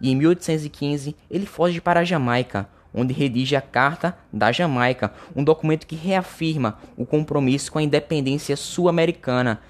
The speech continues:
E finalmente ele vai para o Haiti, em busca de segurança e refúgio, já que ele passou por diversas tentativas de assassinato financiadas pela Espanha. No Haiti, ele consegue apoio de Alexandre Pétion,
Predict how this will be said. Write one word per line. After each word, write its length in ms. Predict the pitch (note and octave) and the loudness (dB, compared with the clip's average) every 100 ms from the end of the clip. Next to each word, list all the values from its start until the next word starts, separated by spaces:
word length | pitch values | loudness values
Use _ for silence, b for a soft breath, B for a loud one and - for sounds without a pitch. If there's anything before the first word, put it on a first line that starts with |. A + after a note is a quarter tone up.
| B B | B B
E 60 | |
finalmente 640 | - F3 E3 D3 D3 C#3+ - | -4 0 2 2 0 -2 -2
ele 160 | D3 | 0
vai 120 | C#3+ C#3 | 2 2
para 200 | D3 C#3+ | 0 0
o 80 | D3 | 2
Haiti, 460 | D#3 D#3 B2+ B2+ - B B A#2 | 0 -2 -2 -2 -6 B B -2
em 80 | |
busca 300 | B2 C3+ - | 0 0 -2
de 80 | C3 | -4
segurança 800 | C3+ D#3 D#3+ C#3+ B2 D3+ - A#2+ | -2 -2 0 2 2 0 0 -2
e 80 | - | -2
refúgio, 680 | B2+ E3 - D3+ D#3 - G#2+ B B B | 0 -2 0 0 2 0 -4 B B B
já 120 | D3 | 0
que 80 | E3 | 0
ele 60 | |
passou 280 | - C#3+ D#3+ | 0 -2 -2
por 100 | D#3+ | -4
diversas 440 | C#3+ B2+ D3 D#3+ - | -2 0 0 0 -2
tentativas 520 | D#3+ D#3+ - D3 D3+ | -2 -2 -2 -4 0
de 80 | D3 | 0
assassinato 720 | - C#3+ - C#3 C3+ C3+ C3 B B B | 0 -2 -2 0 2 0 -4 B B B
financiadas 920 | C#3 C#3+ D#3+ - C#3 C3 A#2+ B2 - - - | -2 0 0 -2 2 4 4 2 -2 -8 -4
pela 320 | A2 A2 A2+ - | -2 0 -2 -2
Espanha. 720 | A#2 - - A#2 A#2+ A#2+ G2+ - B B | -2 -4 -4 -2 0 0 0 -4 B B
No 100 | C#3+ | 0
Haiti, 460 | D#3+ E3+ - F#3 G#3 - - | 2 2 -2 -6 -6 -10 -2
ele 160 | E3+ | 0
consegue 540 | F#3 F3+ F3 - D3+ E3+ | 0 -2 -4 -2 0 0
apoio 460 | F3 - D#3 E3 | -2 0 2 2
de 80 | D#3+ | 2
Alexandre 500 | D#3 D#3 - D3+ F3 - | 0 -2 -2 -2 -4 -4
Pétion, 440 | D#3 D3+ - F#2+ | -2 -2 0 -6